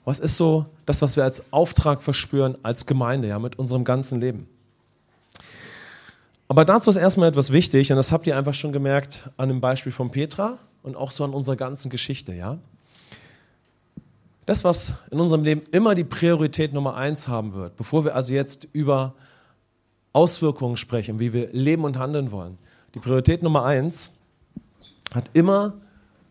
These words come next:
die Botschaft der Gerechtigkeit aus Glauben, hat immer das Evangelium. Und das ist für uns nicht nur eine Lehre, die wir hören,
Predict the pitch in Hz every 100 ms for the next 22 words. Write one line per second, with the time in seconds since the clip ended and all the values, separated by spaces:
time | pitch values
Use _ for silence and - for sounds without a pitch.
0 | _ 135 101 147 175 - 170 170 - -
1 | 117 131 120 120 131 135 - 127 117 107
2 | - 104 92 104 90 _ _ _ _ _
3 | _ _ _ 117 - 156 139 - 120 117
4 | 101 113 117 - _ _ _ _ _ _
5 | _ _ _ 139 190 - 190 208 202 -
6 | 180 139 143 143 156 226 196 147 196 226
7 | - - 135 143 131 214 254 135 147 233